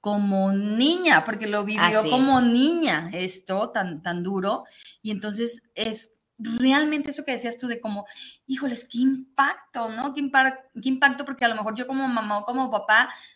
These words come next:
Speaker 1: no alcanzo a, a dimensionar lo que le puede estar sucediendo a alguien tan cercano a mí, o a mi hijo, a mi hija, a mi sobrina o algo, y entonces verlo desde esa perspectiva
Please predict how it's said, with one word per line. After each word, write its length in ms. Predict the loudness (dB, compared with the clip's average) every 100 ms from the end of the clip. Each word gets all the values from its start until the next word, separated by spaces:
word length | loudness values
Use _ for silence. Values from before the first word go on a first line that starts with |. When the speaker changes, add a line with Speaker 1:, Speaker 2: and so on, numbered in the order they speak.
| -8
Speaker 1:
no 220 | -2 4
alcanzo 920 | 4 2 0 2 2 0 -2 -2 -2 0
a, 280 | 2 2 2
a 60 | 0
dimensionar 800 | -2 -6 -6 -4 -4 -2 0 0
lo 140 | -2
que 80 | -2
le 80 | -4
puede 160 | -4
estar 180 | -4 -6
sucediendo 800 | -6 -4 -4 -4 -6 -6 -8 -10 _ _ _
a 200 | 2 4
alguien 240 | 4 2 -2
tan 140 | -4
cercano 360 | -4 0 0 0
a 60 |
mí, 260 | -6 -6 0
o 80 | 2
a 60 |
mi 260 | 2 2 0
hijo, 140 | 2 2
a 40 |
mi 260 | 4 0 -2
hija, 300 | 0 0 0
a 20 |
mi 300 | -2 -4 -8
sobrina 500 | -6 -4 -4 -2 0
o 40 | 2
algo, 320 | 0 -2 -8 -14 -20 -16
y 80 | -12
entonces 360 | -10 -8 -8 -2
verlo 280 | -2 0 -2
desde 260 | -2 -4
esa 220 | -6 -4 -4
perspectiva 680 | -6 -8 -18 -10 -4 -4